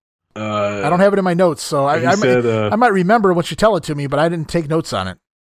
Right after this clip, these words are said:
Speaker 1: He mentioned that Norman confronted woman at the airport in Atlanta, <laughs> tried to give her some flowers or something.
Speaker 2: Oh, I do remember that when they were
Speaker 1: Woman
Speaker 2: leaving
Speaker 1: kinda
Speaker 2: the
Speaker 1: just
Speaker 2: Starcade. Yes, I
Speaker 1: kinda,
Speaker 2: remember seeing
Speaker 1: yeah.
Speaker 2: it. <laughs>
Speaker 1: Yeah, and, um,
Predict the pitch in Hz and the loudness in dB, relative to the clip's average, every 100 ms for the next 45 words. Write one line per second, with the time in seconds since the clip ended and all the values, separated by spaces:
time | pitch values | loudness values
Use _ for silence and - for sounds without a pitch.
0 | _ _ - 131 127 131 135 123 117 113 | _ _ -6 -2 0 0 -2 0 0 -2
1 | 107 - _ _ _ - 113 113 127 120 | -4 -14 _ _ _ -10 -4 -2 -2 -4
2 | 113 107 - 123 120 110 117 123 110 104 | -6 -12 -6 -4 -4 -4 -4 -4 -4 -6
3 | 110 104 110 117 - 104 95 - _ _ | -10 -8 -4 -4 -4 -4 -4 -8 _ _
4 | _ 113 98 101 113 117 92 - _ _ | _ -10 -6 -4 -2 -2 -4 -10 _ _
5 | _ - - - 156 - 190 160 131 139 | _ -8 -6 -6 -4 -4 -4 -4 -4 -2
6 | 131 123 110 - 117 120 117 110 104 107 | -2 -4 -10 -4 -2 0 0 -2 -4 -6
7 | 107 110 208 226 226 190 226 254 254 208 | -6 -2 2 6 6 4 2 4 4 4
8 | 170 139 175 180 170 196 202 190 185 180 | 2 2 2 4 4 2 2 2 2 2
9 | 165 - 208 - 131 147 _ 190 170 - | 2 2 2 0 -6 -8 _ 0 0 -2
10 | 127 165 175 131 113 113 117 104 - _ | -2 0 -2 -2 -4 -2 -2 -4 -10 _
11 | 180 - - _ _ _ 113 110 117 110 | -14 -14 -20 _ _ _ -6 -2 0 0
12 | 101 110 113 104 104 101 101 101 98 95 | -2 -8 -8 -6 -4 -4 -2 0 -2 -6
13 | 87 | -12